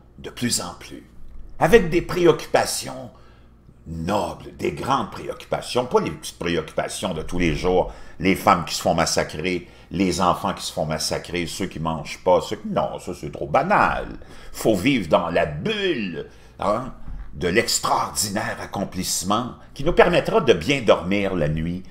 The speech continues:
en tant qu'aristocrate qui sort de son salon de thé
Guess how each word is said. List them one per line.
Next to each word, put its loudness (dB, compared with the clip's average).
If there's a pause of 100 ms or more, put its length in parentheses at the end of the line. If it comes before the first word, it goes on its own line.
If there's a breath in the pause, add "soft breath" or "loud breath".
(260 soft breath)
en 0
tant 0
qu'aristocrate -4 (500)
qui -4
sort 6
de -2
son -2
salon 2
de -12
thé -4